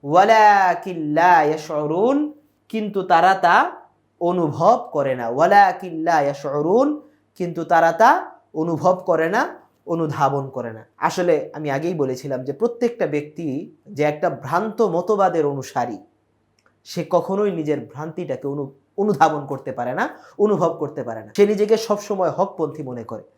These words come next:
এজন্য আল্লাহ রাব্বুল আলামিন আমাদেরকে দোয়া শিখিয়েছেন, ইহদিনাস সিরাতাল মুস্তাকিম।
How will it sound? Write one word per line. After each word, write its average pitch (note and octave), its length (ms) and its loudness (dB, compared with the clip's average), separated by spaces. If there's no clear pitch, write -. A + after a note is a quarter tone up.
এজন্য G3+ 360 2
আল্লাহ D#3+ 320 2
রাব্বুল D3 260 -2
আলামিন C#3+ 380 2
আমাদেরকে C3+ 680 -6
দোয়া E3 220 4
শিখিয়েছেন, C3 560 -8
ইহদিনাস D3+ 500 -4
সিরাতাল C#3 560 0
মুস্তাকিম। C3 560 -14